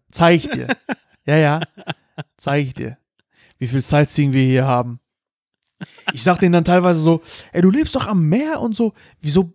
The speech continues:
Speaker 1: wieso gehst du nicht jeden Tag ins Meer? Oder, oder abends am, an der Küste entlang spazieren, da am Restaurant essen und so weiter?" Dann meint er zu mir, "Ey, S-, äh, Serti, du siehst das Meer wahrscheinlich in den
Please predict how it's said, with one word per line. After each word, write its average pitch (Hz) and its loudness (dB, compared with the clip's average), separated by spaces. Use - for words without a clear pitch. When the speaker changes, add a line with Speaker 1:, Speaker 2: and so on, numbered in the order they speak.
Speaker 1:
wieso 180 -2
gehst 202 0
du 269 -2
nicht 180 0
jeden 254 0
Tag 254 -6
ins 170 -4
Meer? 214 0
Oder, 123 -8
oder 156 -4
abends 214 0
am, 180 2
an 175 0
der 170 2
Küste - -2
entlang 190 0
spazieren, 175 -2
da 151 0
am 156 -2
Restaurant 170 2
essen 180 -2
und 180 -2
so 180 0
weiter?" 185 -2
Dann 156 2
meint 202 2
er 214 0
zu - 0
mir, 214 0
"Ey, 185 2
S-, - -6
äh, - -10
Serti, 202 0
du 160 2
siehst 165 0
das 190 0
Meer 202 4
wahrscheinlich 214 -2
in 170 -2
den 240 0